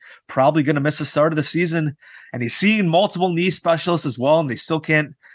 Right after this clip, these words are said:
really get this better. Just, you have to wonder if he's gonna, uh, I mean, is he gonna wait and then all of a sudden, and then ul-,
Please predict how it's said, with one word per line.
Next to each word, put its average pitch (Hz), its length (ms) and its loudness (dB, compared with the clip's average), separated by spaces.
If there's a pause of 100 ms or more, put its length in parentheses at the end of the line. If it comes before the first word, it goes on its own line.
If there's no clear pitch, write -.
(180)
really 147 200 4
get 151 220 0
this 139 160 -4
better. 156 360 2
Just, - 360 -10
you 131 160 -4
have 160 240 -2
to 190 80 2
wonder 233 220 2
if - 80 -4
he's 147 160 2
gonna, 143 260 0 (640)
uh, 127 160 2 (140)
I 113 120 -6
mean, 135 160 0
is 135 160 -2
he 151 60 -2
gonna 131 180 2
wait 151 360 0
and 131 100 -4
then 127 80 0
all 147 140 2
of 151 80 0
a - 20 -2
sudden, 147 320 -2
and 131 100 -4
then 123 120 -2
ul-, 127 160 -4